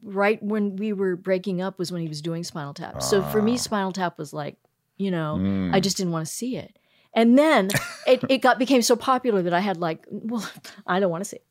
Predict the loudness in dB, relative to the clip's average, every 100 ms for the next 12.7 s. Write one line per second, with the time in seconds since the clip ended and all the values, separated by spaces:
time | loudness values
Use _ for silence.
0 | _ -10 -10 -10 _ -18 -18 _ -20 _
1 | _ _ 4 6 8 6 4 4 2 2
2 | 0 -4 -6 -8 -8 -12 -8 0 4 6
3 | 4 2 2 2 4 6 6 4 4 4
4 | 2 0 2 0 -4 -12 -10 -6 -6 -4
5 | -4 -4 -4 -8 -6 -2 2 4 4 2
6 | -2 -6 -8 -6 -6 -6 -8 -6 -2 0
7 | 2 2 2 2 4 6 6 4 4 2
8 | -2 -8 -12 -12 -10 -12 -14 -20 _ _
9 | -20 -6 2 2 2 0 -6 -10 -12 -10
10 | -10 _ _ -6 -2 0 4 6 4 2
11 | 0 0 0 0 0 2 4 4 2 0
12 | 0 0 0 0 -2 -4